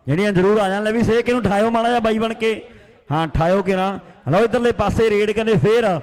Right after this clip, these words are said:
ਖੇਡ ਮੈਦਾਨ ਦੇ ਵਿੱਚ ਪਈ ਆ, ਪਰ ਮੁੰਡਾ ਜ਼ਿਲ੍ਹੇ ਬਠਿੰਡੇ ਦਾ ਚੱਕ ਰਾਮ ਸਿੰਘ ਵਾਲੇ ਪਿੰਡ ਦਾ ਨੌਜਵਾਨ ਕਰਦਾ ਟਰਾਈ।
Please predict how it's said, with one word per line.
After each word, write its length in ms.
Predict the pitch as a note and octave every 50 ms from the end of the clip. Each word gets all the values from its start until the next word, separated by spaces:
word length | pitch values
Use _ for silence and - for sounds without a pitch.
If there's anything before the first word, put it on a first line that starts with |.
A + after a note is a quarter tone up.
| - - - - -
ਖੇਡ 160 | - G3+ A#3 A#3
ਮੈਦਾਨ 280 | A3+ A3 G#3+ G3+ G#3
ਦੇ 80 | G#3 G#3
ਵਿੱਚ 120 | G#3+ G3
ਪਈ 280 | - - G#3 G3+ G#3+ A3
ਆ, 260 | G#3+ G#3+ G#3+ A3+ G#3 F#3+ - - - - -
ਪਰ 160 | F3+ F#3+ G#3
ਮੁੰਡਾ 260 | G#3 G#3+ G#3 A3 A3
ਜ਼ਿਲ੍ਹੇ 200 | G#3 A3 A3 A3+ A3
ਬਠਿੰਡੇ 340 | G3 G#3 D3+ F3+ G3+ G#3 A3
ਦਾ 100 | A3+ G#3+
ਚੱਕ 340 | - - G#3+ G#3 G3+ - A3+
ਰਾਮ 280 | A3 G#3+ G#3 G#3+ A3 G#3
ਸਿੰਘ 140 | - A#3 A3+
ਵਾਲੇ 160 | A3+ A3+ A3+
ਪਿੰਡ 240 | G#3+ A3 A3 G#3 G#3
ਦਾ 260 | G#3+ A3 G#3+ G3+ F#3+ - - - - - - D3+
ਨੌਜਵਾਨ 400 | F#3 G3+ G#3+ A3 A3+ A3+ A3+ A3+
ਕਰਦਾ 360 | A3+ A3+ A3 A3 A3 A3+ A#3
ਟਰਾਈ। 440 | A3+ A3+ A#3 A3+ A3+ A#3+ B3 A#3+